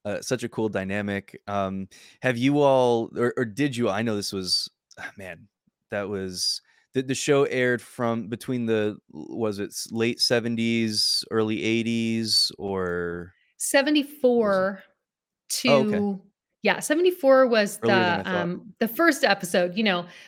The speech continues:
Speaker 2: but we weren't on it until, um, seventy-eight. So we were
Speaker 1: Okay.
Speaker 2: kind of seventy-eight to eighty-two or so,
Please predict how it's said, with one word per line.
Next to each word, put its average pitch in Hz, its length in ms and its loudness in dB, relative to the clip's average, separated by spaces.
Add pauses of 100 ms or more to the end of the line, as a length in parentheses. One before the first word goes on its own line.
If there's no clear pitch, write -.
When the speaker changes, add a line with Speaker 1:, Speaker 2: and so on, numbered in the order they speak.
Speaker 2:
but - 260 2
we 311 140 6
weren't 294 180 6
on 240 200 6
it 226 180 2
until, 196 720 4 (580)
um, 190 240 2
seventy-eight. 208 1400 2 (100)
So 202 500 4
we 254 180 2
were 233 140 2
Speaker 1:
Okay. 208 40 0 (100)
Speaker 2:
kind 214 140 2
of 185 80 -2
seventy-eight 226 640 2
to - 200 -4
eighty-two 208 1500 -4
or 247 120 -2
so, 240 380 -2